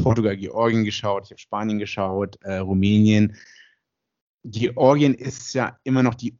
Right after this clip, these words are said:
unangefochtene, also gut, die haben unentschieden gespielt gegen Portugal, aber wenn du die letzten zwei Jahre dir anschaust, neun Siege, ein Unentschieden, also eigentlich die unangefochtene Nummer eins. Die,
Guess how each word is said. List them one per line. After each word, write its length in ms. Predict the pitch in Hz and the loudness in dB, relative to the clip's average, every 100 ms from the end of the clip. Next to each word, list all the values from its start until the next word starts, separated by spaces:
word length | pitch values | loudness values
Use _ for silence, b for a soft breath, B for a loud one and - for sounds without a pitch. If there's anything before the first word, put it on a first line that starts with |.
| _ | _
unangefochtene, 1120 | 147 139 120 110 110 - 107 101 - 107 101 | -2 -2 0 -2 -2 -4 -8 -8 -8 -6 -6
also 180 | - 120 | -2 2
gut, 140 | 139 135 | 2 2
die 100 | 120 | 2
haben 120 | 123 | 4
unentschieden 340 | 143 131 123 | 2 2 0
gespielt 340 | 123 - 120 104 | -2 -2 -8 -6
gegen 120 | 104 | -6
Portugal, 380 | 117 117 113 107 | -2 -2 0 -2
aber 160 | 104 | -4
wenn 120 | 107 | -2
du 80 | 110 | -4
die 140 | 98 104 | -4 -6
letzten 300 | 123 123 113 | -6 -4 -6
zwei 160 | - | -6
Jahre 160 | 101 104 | -8 -8
dir 120 | 98 | -8
anschaust, 340 | 110 110 104 | -8 -8 -8
neun 300 | 104 104 113 | -4 0 -2
Siege, 340 | 104 110 107 107 | -2 -4 -2 -4
ein 140 | 101 | -4
Unentschieden, 720 | 95 127 117 - 110 113 104 B B B _ _ | 0 2 2 -4 0 2 2 B B B _ _
also 240 | 104 104 104 | -2 0 2
eigentlich 200 | 107 101 | 0 0
die 140 | 117 | -2
unangefochtene 760 | - 131 113 107 - 95 - 98 | 2 4 4 0 -2 -8 -4 -2
Nummer 280 | 95 95 | 0 -2
eins. 440 | 82 87 82 _ - | -6 -12 -16 _ -18
Die, 340 | 110 98 113 | -14 -6 -6